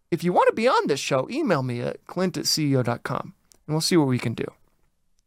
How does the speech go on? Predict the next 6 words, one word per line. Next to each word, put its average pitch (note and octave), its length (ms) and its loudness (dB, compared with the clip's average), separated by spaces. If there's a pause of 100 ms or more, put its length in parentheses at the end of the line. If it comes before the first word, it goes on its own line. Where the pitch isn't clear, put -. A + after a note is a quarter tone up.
(540)
Uh, B2 300 2
finally, F#3+ 500 2
you'll D#3+ 220 0
find D#3+ 360 -2
two D4 240 4
things - 600 -6